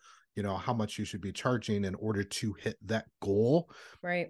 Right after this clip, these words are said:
Speaker 1: Back out four weeks of that, because you're gonna be taking that vacation time. Maybe you do,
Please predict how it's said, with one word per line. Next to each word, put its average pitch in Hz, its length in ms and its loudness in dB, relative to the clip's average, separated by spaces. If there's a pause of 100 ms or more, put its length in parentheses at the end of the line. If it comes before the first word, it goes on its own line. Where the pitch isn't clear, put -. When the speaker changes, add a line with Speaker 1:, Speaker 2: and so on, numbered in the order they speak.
Speaker 1:
Back 147 340 6
out 131 240 2
four 131 220 0
weeks 113 400 0
of 90 80 -2
that, 95 240 -2
because 104 260 -2
you're 131 100 4
gonna 131 140 6
be 113 140 4
taking 139 420 0
that 98 160 -2
vacation 104 480 0
time. 90 400 -4 (420)
Maybe 160 280 6
you 185 160 8
do, 180 260 6